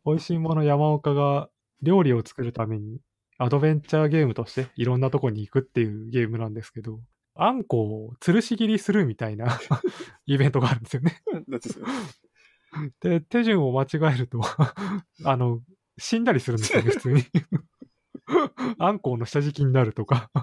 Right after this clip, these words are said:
Speaker 2: そう。
Speaker 1: あんこうに
Speaker 2: そうそう。
Speaker 1: 顔を突っ込んで死にたくなったとか、なんかそういう。
Speaker 2: そうそうそう。
Speaker 1: あの、テキストがすごい面白いゲームでしたね。
Speaker 2: ゲームカタログ、アッ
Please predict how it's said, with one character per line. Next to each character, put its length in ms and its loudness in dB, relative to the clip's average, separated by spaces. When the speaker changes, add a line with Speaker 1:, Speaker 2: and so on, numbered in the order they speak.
Speaker 2:
そ 120 -4
う。 40 0
Speaker 1:
あ 80 4
ん 80 -2
こ 160 0
う 60 -2
に 260 -6
Speaker 2:
そ 180 -8
う 40 -10
そ 100 -14
う。 20 -10
Speaker 1:
顔 200 2
を 80 0
突 120 -10
っ 40 -14
込 120 2
ん 40 0
で 80 4
死 140 0
に 60 2
た 120 2
く 80 2
な 100 4
っ 40 -4
た 100 -4
と 100 -6
か、 80 0
な 80 -2
ん 60 -6
か 100 -6
そ 140 0
う 60 2
い 60 4
う。 40 6
Speaker 2:
そ 340 -2
う 60 -6
そ 160 -4
う 40 2
そ 120 -2
う。 40 -4
Speaker 1:
あ 180 -2
の、 80 -4
テ 160 -2
キ 140 2
ス 100 -6
ト 100 4
が 80 6
す 140 2
ご 100 6
い 40 6
面 180 2
白 220 2
い 40 0
ゲ 100 -4
ー 80 4
ム 60 4
で 60 -4
し 100 -4
た 80 -8
ね。 140 -12
Speaker 2:
ゲ 180 4
ー 40 2
ム 120 -2
カ 180 0
タ 100 0
ロ 160 -6
グ、 160 -8
ア 60 2
ッ 80 -2